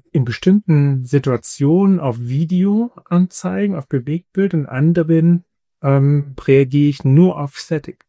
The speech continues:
Auch das gehört mit dazu, dass ich sowohl Static als auch Video, dass ich mit Ton und ohne Ton, ähm, Assets, äh, in meine Kampagne integriere,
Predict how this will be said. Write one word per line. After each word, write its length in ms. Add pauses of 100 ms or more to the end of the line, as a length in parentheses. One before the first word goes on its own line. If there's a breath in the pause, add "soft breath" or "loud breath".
(160)
Auch 160
das 400
gehört 280
mit 140
dazu, 340
dass 220
ich 160
sowohl 300
Static 440
als 220
auch 200
Video, 520 (380 soft breath)
dass 180
ich 160
mit 240
Ton 300
und 120
ohne 340
Ton, 420 (400 soft breath)
ähm, 280
Assets, 540
äh, 360 (280)
in 180
meine 240
Kampagne 440
integriere, 680